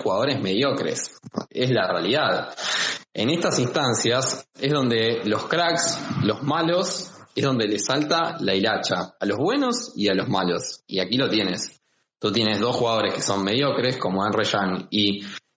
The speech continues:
Munier, y la pagas muy caro. Es así, eh, el fútbol, en cierto punto muchos dicen que, eh, es todo improbable en el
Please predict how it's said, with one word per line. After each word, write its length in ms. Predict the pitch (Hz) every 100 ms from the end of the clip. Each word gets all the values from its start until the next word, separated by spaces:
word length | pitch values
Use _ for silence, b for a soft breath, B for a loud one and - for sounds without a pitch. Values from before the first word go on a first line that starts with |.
| -
Munier, 540 | 110 131 139 180 202 -
y 100 | 98
la 140 | 95
pagas 240 | 101 95
muy 100 | 101
caro. 400 | 98 160 92 - - - _ _ _
Es 160 | 143 165
así, 320 | - 208 113
eh, 400 | 90 87 92 -
el 160 | 104 104
fútbol, 480 | 175 190 185 127 B B B B B -
en 100 | 110
cierto 260 | 170 160 151
punto 280 | 180 185
muchos 340 | 165 175 175 160
dicen 320 | 160 175 156
que, 680 | 143 151 170 190 202 208 - - -
eh, 840 | 117 113 107 104 101 98 92 - _
es 480 | 131 147 156 - - _ _
todo 380 | 147 160 175 131
improbable 680 | 117 110 113 113 110 98
en 60 |
el 40 | 92